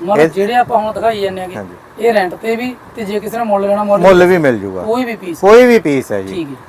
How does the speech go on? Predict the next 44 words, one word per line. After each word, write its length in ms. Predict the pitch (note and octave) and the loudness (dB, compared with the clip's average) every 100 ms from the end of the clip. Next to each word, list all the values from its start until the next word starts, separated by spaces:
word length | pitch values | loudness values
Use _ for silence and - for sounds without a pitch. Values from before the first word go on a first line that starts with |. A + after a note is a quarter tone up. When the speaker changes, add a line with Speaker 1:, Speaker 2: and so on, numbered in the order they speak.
| - - | -20 -10
Speaker 2:
ਹਾਂ। 120 | A2 E2+ - - - D3 | -10 -10 -16 -20 -10 -4
ਫਿ-, 160 | E3 - - | -4 -4 -2
ਫਿਟਿੰਗ 320 | D3+ D#3 F3+ | 0 0 -2
ਸਟਿਚਿੰਗ 460 | - E3+ E3 F#3 F#3 | -2 -6 -4 0 0
ਅਸੀਂ 160 | F#3 | 4
ਆਪ 200 | E3+ D#3 | 4 6
ਕਰਕੇ 320 | D#3 D3+ E3+ | 4 2 2
ਦੇਵਾਂਗੇ, 480 | E3 E3+ F3 F3+ F#3 F3 | 0 4 2 2 -4 -8
Speaker 1:
ਜੀ। 220 | D#3 E3 C3+ | -10 -6 -2
Speaker 2:
ਅਗਲੇ 220 | D#3 F3 | 0 2
ਨੇ 80 | F#3 | 0
ਇਕੱਲਾ 300 | F3+ F3+ F#3 | 0 4 4
ਪਾਉਣਾ 360 | F3+ E3 D3 B2 | 4 2 4 0
ਹੈਗਾ। 180 | F#2 E2+ - - | -2 -8 -16 -12
Speaker 1:
ਠੀਕ 240 | F#3+ E3 | -8 -8
ਹੈ। 80 | C3 B2+ | -10 -4
Speaker 2:
ਹਾਂਜੀ। 260 | B2+ G#2+ - - - - - - | -2 -4 -14 -20 -20 -20 -20 -16
Speaker 1:
ਠੀਕ, 100 | D#3 - | -16 -14
ਓਕੇ। 280 | F#3 D#3+ - C3 - - - - - - - - - - - E3 | -14 -14 -16 -18 -18 -20 -20 -20 -20 -20 -20 -20 -20 -20 -16 -10
ਇਹ 60 | G#3+ | -8
ਤੋਂ 200 | F3+ G#3 | -2 -2
ਅੱਗੇ 120 | F#3 | -2
ਜੀ? 120 | F#3 D#3 - C#3 | -8 -12 -6 -2
Speaker 2:
ਇਹ 100 | D3 | -2
ਤੋਂ 220 | D#3 E3 | 0 -2
ਅੱਗੇ 180 | C#3+ D#3+ | 2 2
ਆ 100 | D3+ | 2
ਗਿਆ 120 | D#3 | 0
ਜੀ 80 | D3+ | -2
ਆਪਣਾ 260 | D3+ D3+ | -2 -4
ਬ੍ਰਾਈਡਲ 380 | C#3+ C3+ A2 A2 | 0 0 2 -2
ਲਹਿੰਗੇ। 300 | G#2 G#2 G#2 - - - | -2 -4 -8 -8 -16 -10
Speaker 1:
ਠੀਕ 260 | F#3+ C#3 | -8 0
ਹੈ। 60 | C3+ | 2
Speaker 2:
ਆਹ 80 | C#3+ | 4
ਦੇਖੋ 240 | C#3 C#3 | 0 -2
ਜੀ, 120 | C3+ | -2
ਹੈਂਡ 200 | C3+ D3 | 0 0
ਵਰਕ 280 | C#3+ C#3+ D3 | 4 2 2
ਦੀਆਂ 160 | C#3 C3 | -2 -2
ਚੀਜ਼ਾਂ 320 | C3 A#2 A2 | -2 -2 -2
ਨੇ 120 | F#2 | -4
ਜੀ। 140 | F2 F2+ | -10 -10
Speaker 1:
ਹਾਂਜੀ। 220 | E3+ | -10